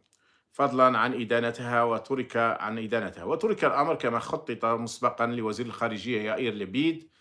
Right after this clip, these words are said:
ل-، بانتقاد موسكو في بيان منفصل لذلك. لماذا لبيد؟ لبيد هذا من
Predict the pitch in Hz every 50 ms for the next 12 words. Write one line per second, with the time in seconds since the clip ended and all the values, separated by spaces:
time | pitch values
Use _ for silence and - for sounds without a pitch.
0 | _ _ _ _ _ _ _ _ _ _ - - 151 160 165 160 160 160 160 160
1 | 151 139 139 131 - 139 - - 143 135 120 127 139 139 139 - - 147 139 -
2 | 127 113 104 117 120 123 123 123 127 127 123 127 117 - - 110 - - 113 107
3 | 113 - - - 117 117 117 104 139 143 117 87 - - - - - 107 123 135
4 | 156 147 123 117 110 107 92 87 143 196 196 160 160 147 143 170 165 139 139 135
5 | 131 123 120 127 131 135 139 139 135 127 131 135 139